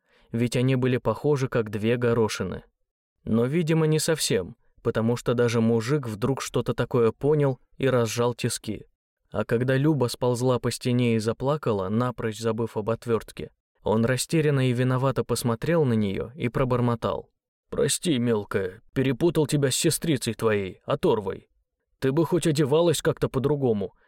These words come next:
так ведь и до беды недалеко». И тогда Люба поняла, что больше не собирается безмолвно следовать за сестрой и выполнять её указания.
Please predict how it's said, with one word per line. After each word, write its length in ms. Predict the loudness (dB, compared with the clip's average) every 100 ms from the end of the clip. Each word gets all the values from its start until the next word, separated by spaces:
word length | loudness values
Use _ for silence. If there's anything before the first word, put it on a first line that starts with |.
| _
так 200 | -4 0
ведь 160 | 0 2
и 40 |
до 120 | 2
беды 340 | 4 2 2 2
недалеко». 640 | 2 2 0 0 -2 -2 -10 _ _ _ _ -8
И 140 | -4
тогда 340 | 0 0 2 2
Люба 280 | 2 2
поняла, 500 | 2 2 4 4 2
что 260 | 0 -2 0
больше 460 | 2 2 0 2 2
не 140 | 2
собирается 680 | 0 0 2 2 0 0 -2
безмолвно 640 | -2 0 0 2 2 0
следовать 480 | 0 0 0 0 -2
за 100 | -4
сестрой 500 | -6 -6 0 2 4
и 40 |
выполнять 600 | 2 0 2 2 2 0
её 220 | 0 2
указания. 760 | 0 0 -2 0 -2 -4 -10